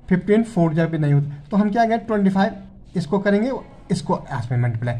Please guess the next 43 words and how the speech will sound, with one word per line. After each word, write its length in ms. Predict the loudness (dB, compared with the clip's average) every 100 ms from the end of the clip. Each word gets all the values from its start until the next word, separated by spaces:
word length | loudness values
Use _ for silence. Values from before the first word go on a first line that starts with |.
| -8 -2
मल्टीप्लाई 380 | -2 0 4 4
अब 80 | 6
आगे 300 | 4 2 2
देखो 260 | 0 0 -2 -2
मल्टीप्लाई 340 | 2 2 2
में 120 | 2 2
कोई 140 | 2
रूल्स 280 | 4 2 2
नहीं 100 | 0
होता, 180 | 0 -2
फ़ोर 440 | -2 0 2 2
into 220 | 0 -2
फ़ाइव 280 | -2 -2 -2
करो 140 | 0 0
या 80 | 0
फ़ाइव 300 | 0 0 0
into 180 | 0 0
फ़ोर 200 | -2 0
करो, 160 | 0
आपका 280 | -2 -2 -2
आंसर 200 | -2 -2
सेम 260 | -2 -2 0
आएगा। 240 | -2 -4 -10 -18 -20 -10
इसलिए 260 | -6 0 0
हम 100 | 2
क्या 120 | 0
करेंगे, 280 | 2 2 0 -4 -16 -20 -20 -20 -2
ट्वेंटी 360 | 2 2 0 -4
फ़ाइव 400 | 0 0 0 -2 0
into 260 | 0 0 -4
एट 220 | -2 0 0
कर 120 | 0
देंगे, 360 | 4 4 4 -2 -16 -20 -20 -20 -20 -20 -20 -20 -16 -8
ओके, 220 | -6 -6 -8 -12 -20 -20 -20 -16 -8
वो 120 | 0
into 320 | 2 2 0 -6
फ़ोर्टी 480 | -4 -4 -4 -4 -4
into 320 | -2 0 -2
फ़िफ़्टीन। 460 | -4 -6 -6 -6 -6 -8 -18 -20 -20 -20 -20 -20 -18 -6
अब 80 | -4
इससे 180 | -2 0
क्या 120 | 2
होगा, 140 | 2